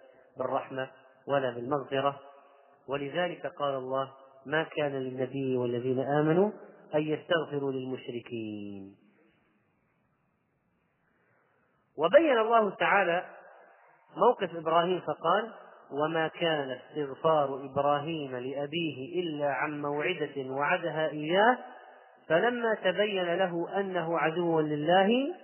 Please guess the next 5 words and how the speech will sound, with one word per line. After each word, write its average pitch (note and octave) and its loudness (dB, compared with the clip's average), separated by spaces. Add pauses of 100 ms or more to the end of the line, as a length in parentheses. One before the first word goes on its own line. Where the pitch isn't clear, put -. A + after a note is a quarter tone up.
(640)
تبرأ A3+ 4 (500)
منه، C#3 -6 (600)
إن F3 2
إبراهيم C#3 2
لأواه B2+ -2